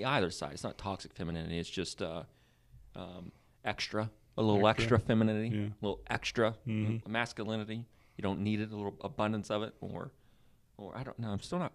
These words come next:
Speaker 1: I'm not doing with, good with words today. I can't spit 'em out. I don't
Speaker 2: Yeah,
Speaker 1: know.
Speaker 2: I can't even pronounce the word masculinity. So,
Speaker 1: Yeah.
Speaker 2: yeah, I did good there.
Speaker 1: Well, my hammy hurts, and I haven't fucking slept very well
Speaker 2: Yeah.
Speaker 1: lately, so got those two things going on.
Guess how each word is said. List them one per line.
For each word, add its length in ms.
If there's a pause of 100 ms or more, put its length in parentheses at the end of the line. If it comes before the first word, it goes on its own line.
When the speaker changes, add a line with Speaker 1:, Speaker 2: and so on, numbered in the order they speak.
Speaker 1:
I'm 60
not 80
doing 220
with, 200
good 180
with 120
words 300
today. 360
I 360
can't 160
spit 180
'em 80
out. 200
I 60
don't 100
Speaker 2:
Yeah, 60
Speaker 1:
know. 60
Speaker 2:
I 80
can't 100
even 120
pronounce 320
the 100
word 140
masculinity. 840
So, 60
Speaker 1:
Yeah. 240 (380)
Speaker 2:
yeah, 100
I 40
did 160
good 140
there. 140 (360)
Speaker 1:
Well, 180
my 120
hammy 300
hurts, 320
and 100
I 60
haven't 260
fucking 220
slept 300
very 200
well 300
Speaker 2:
Yeah. 240
Speaker 1:
lately, 400
so 340 (520)
got 160
those 180
two 140
things 300
going 260
on. 220